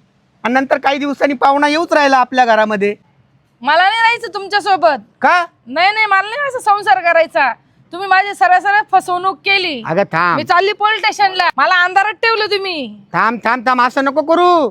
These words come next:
Speaker 2: नाही, नाही, मला राहायचंच नाही तुमच्या सोबत.
Speaker 1: पोलिसांकडे नको जाऊ.
Speaker 2: मी चालली पोलीस स्टेशनला.
Speaker 1: ऐक, तुझ्या पाया
Speaker 2: हा.
Speaker 1: पडतो. ए,
Speaker 2: मी चालली
Speaker 1: ए.
Speaker 2: पोलीस स्टेशनला आता.
Speaker 1: अगं इकडे, इकडे, इकडे.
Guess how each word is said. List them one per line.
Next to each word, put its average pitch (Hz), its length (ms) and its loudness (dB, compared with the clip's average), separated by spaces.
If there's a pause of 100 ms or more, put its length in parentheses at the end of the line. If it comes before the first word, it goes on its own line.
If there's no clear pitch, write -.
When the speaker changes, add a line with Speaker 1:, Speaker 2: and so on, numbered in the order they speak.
(140)
Speaker 2:
नाही, 294 200 0
नाही, 415 120 -2
मला 392 440 0
राहायचंच 330 380 0
नाही 587 180 2
तुमच्या 494 180 -2
सोबत. 349 340 0 (160)
Speaker 1:
पोलिसांकडे 277 560 0
नको 311 240 0
जाऊ. 330 400 2
Speaker 2:
मी 302 100 -6
चालली 349 320 -4
पोलीस 440 280 -2
स्टेशनला. 381 340 -2
Speaker 1:
ऐक, 311 220 -2
तुझ्या 330 180 0
पाया 320 240 0
Speaker 2:
हा. 349 80 -4
Speaker 1:
पडतो. 349 300 2
ए, 370 440 4 (200)
Speaker 2:
मी 294 120 0
चालली 403 320 2
Speaker 1:
ए. 392 40 4
Speaker 2:
पोलीस 359 160 2
स्टेशनला 359 320 -2
आता. 247 320 -2
Speaker 1:
अगं 339 100 -2
इकडे, 370 340 0
इकडे, 370 240 0
इकडे. 381 260 0